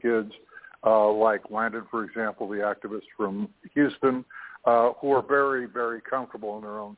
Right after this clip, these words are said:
skins. Um, and, and, of course, you know, my experience with this, uh, goes back to my friendship with Kathy Baldock, uh, my friendship with Wayne Besson, John Becker, uh, as a journalist in queer media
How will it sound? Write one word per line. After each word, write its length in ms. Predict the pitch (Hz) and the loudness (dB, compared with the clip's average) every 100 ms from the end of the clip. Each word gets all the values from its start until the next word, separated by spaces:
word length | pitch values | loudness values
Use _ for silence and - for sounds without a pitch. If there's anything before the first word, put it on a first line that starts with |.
| - | -8
skins. 320 | 156 131 90 - _ _ _ _ _ - | -2 -2 -4 -12 _ _ _ _ _ 4
Um, 640 | 117 110 110 107 104 104 _ _ - | 6 6 2 -2 -8 -18 _ _ -10
and, 260 | 120 117 127 | -6 -6 -8
and, 100 | 120 113 | -8 -8
of 80 | |
course, 220 | - 123 117 - | -4 -4 -4 -4
you 60 | |
know, 120 | 110 107 | -4 -2
my 320 | 110 135 151 | 2 4 2
experience 580 | 135 - 123 113 110 - | -2 -8 -8 -8 -8 -12
with 180 | 104 98 | -14 -8
this, 200 | 107 107 - _ - - - - | -6 -6 -10 _ -20 -20 -20 -2
uh, 440 | 110 110 110 110 - - | 2 4 4 0 -2 -2
goes 220 | 123 113 - - | 0 0 -2 0
back 300 | 110 107 107 - | 2 2 0 -6
to 460 | 117 110 107 101 104 - - - | -4 -4 -4 -8 -10 -18 -14 0
my 120 | 107 - | 0 4
friendship 400 | 120 107 120 - | 2 0 -6 -10
with 120 | - | -4
Kathy 300 | 123 110 107 | 0 0 0
Baldock, 520 | 92 120 120 117 120 - - - - | -2 2 4 4 -2 -6 -20 -16 -12
uh, 180 | 101 95 | -10 -8
my 140 | 101 | -8
friendship 440 | 98 110 107 113 - | -8 -8 -10 -12 -16
with 100 | 90 | -10
Wayne 260 | 107 98 92 117 | -8 -8 -4 0
Besson, 520 | 113 - 117 113 117 _ _ _ - | 0 -2 -6 -6 -8 _ _ _ 0
John 300 | 95 92 80 | 2 0 0
Becker, 480 | 117 - 113 113 113 _ _ _ | 0 2 -2 -6 -10 _ _ _
uh, 180 | 104 101 | -4 -4
as 220 | 113 110 90 | -4 -6 -8
a 60 | 104 | -8
journalist 320 | 117 113 110 - | -4 -4 -4 -8
in 80 | 101 | -12
queer 240 | - 110 | -2 0
media 460 | 104 110 110 110 | 2 0 2 4